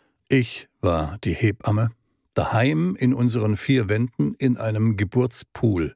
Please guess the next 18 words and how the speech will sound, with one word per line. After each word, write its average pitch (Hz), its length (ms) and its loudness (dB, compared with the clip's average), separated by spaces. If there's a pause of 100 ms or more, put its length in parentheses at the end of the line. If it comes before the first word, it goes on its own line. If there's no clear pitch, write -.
(120)
zur 80 320 -4
Welt - 240 -8
gebracht - 480 -8
haben. 87 300 -6 (800)
Es 117 160 -2
war 113 120 2
eine 120 200 2
sanfte 127 600 -2
und - 380 -4
schöne 127 500 -2 (140)
Geburt. - 520 -6 (300)
Wir 90 100 0
hatten 90 280 -4
keine 95 380 -2
Angst, 123 380 -4 (400)
zu - 200 -6
keiner 87 360 -2
Zeit. - 460 -4